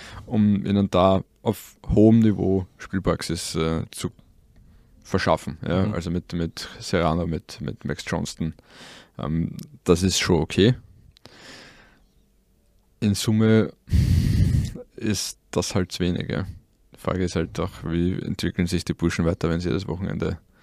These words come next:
Speaker 1: einen am Deckel kriegen.
Speaker 2: Sehe ich auch so. Und, äh, etwas zu wenig war auch, äh, waren die Platzverhältnisse in Gleisdorf. Das war ja schon sehr kurios, auch in diesem Herbst,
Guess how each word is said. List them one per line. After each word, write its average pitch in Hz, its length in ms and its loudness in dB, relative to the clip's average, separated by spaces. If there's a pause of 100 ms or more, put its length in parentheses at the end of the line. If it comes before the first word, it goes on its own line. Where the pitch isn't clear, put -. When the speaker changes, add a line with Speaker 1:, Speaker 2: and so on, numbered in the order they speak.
(160)
Speaker 1:
einen - 120 -6
am 80 100 -4
Deckel - 280 -6
kriegen. - 240 -8 (1120)
Speaker 2:
Sehe 110 180 0
ich 98 100 4
auch 113 180 6
so. 110 360 4 (160)
Und, 104 340 4
äh, 98 240 4
etwas - 340 0
zu 104 160 0
wenig 101 300 2
war 101 320 4
auch, 101 400 2
äh, 101 40 4
waren 95 880 2
die 95 80 -2
Platzverhältnisse 98 760 -2
in 95 180 -4
Gleisdorf. 98 920 -2
Das - 220 -6
war 95 80 0
ja 92 140 0
schon 104 280 -2
sehr 101 260 2
kurios, 101 480 0
auch 95 120 0
in 98 100 -2
diesem 98 220 -4
Herbst, 95 360 -2